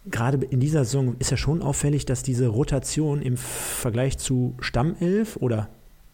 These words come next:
Anfangsstartelf und Tribüne oder, äh, Bank und dann neunzig Minuten, also du bist ja ein Fan von Kavaina, hört man ja immer wieder heraus, also der hat die letzten Spiele gar nicht gespielt. Cendovian, der war teilweise, glaub ich, gar nicht im Kader.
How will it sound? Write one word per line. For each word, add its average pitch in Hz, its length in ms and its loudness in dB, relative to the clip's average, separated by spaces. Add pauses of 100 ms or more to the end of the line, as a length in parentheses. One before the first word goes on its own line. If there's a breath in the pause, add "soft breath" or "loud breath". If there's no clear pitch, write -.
(140)
Anfangsstartelf 180 1300 2
und 139 420 0
Tribüne 139 600 4
oder, 117 640 0
äh, 113 40 0
Bank 135 380 2
und 131 100 2
dann 120 120 2
neunzig 131 300 0
Minuten, 143 320 2
also 117 180 2 (380)
du 123 80 0
bist 131 160 0
ja 127 80 4
ein 117 80 0
Fan 131 220 0
von 120 180 -2
Kavaina, 120 460 0
hört 131 140 0
man 120 120 0
ja 120 140 0
immer 123 260 0
wieder 117 140 0
heraus, 120 520 0 (340 loud breath)
also 110 140 0
der 117 120 2
hat 127 100 0
die 123 80 2
letzten 127 400 -2
Spiele 120 200 0
gar 147 180 2
nicht - 140 -2
gespielt. 143 380 0 (320 loud breath)
Cendovian, 131 540 4
der 110 160 2
war 113 120 2
teilweise, 120 320 0
glaub 110 180 0
ich, - 80 -8
gar 117 100 -2
nicht 110 80 0
im 107 80 -2
Kader. 147 440 0